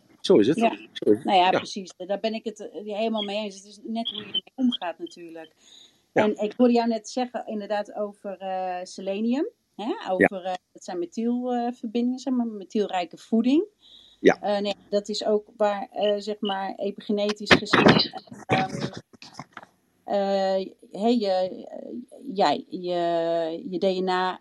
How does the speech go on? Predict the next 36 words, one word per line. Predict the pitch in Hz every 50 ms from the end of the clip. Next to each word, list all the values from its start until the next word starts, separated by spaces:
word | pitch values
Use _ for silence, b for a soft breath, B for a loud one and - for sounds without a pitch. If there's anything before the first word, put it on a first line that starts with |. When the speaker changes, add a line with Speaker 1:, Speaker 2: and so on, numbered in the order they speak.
| _ -
Speaker 2:
ehm, | - 190 190 185 185 185 180 180 180 180 180 180 185 185 _ _ _ _ _ _ _ _ _ _ _ _ _ _ _
hè, | - 196 233 262 269 -
op, | - 208 208 - _
op | - 214 208 -
werkt, | 226 247 240 143 147 - -
zeg | - 175 -
maar, | 180 160 147 -
invloed | - 208 196 202 202 190
heeft | 196 196 190 - -
op | 196 -
je | - 202
D | 196
N | 196 196 196
A, | -
Speaker 1:
Ja. | 240 233 190 330
Speaker 2:
zeg | - - - -
maar. | 165 151 151 151 147 b b b b b b b
Speaker 1:
Dus, | 127 123 - -
dus, | - 117 135 127 - -
die, | 190 170 151 151 -
die, | 139 160 143 117 139 - 127
dat, | 127 139 - -
dus | 123 117 160 165 - -
je | 120 -
gebruikt | 120 107 95 131 160 151 120 -
in | 101 95
wezen | 95 101 98 90 - 76
de | 71 -
kennis | - 139 143 117 101 90 - - - b b b b b b b _
om | - 131 113 104
sterker, | - - - - 147 135 127 120 - - 95 87 - - -
eh, | 101 98 92 92
sterkere | - - - 143 117 117 101 - 98 92 92 92
kinderen | - - 139 143 131 123 117 -
te | - 98
krijgen. | - - 78 73 73 - -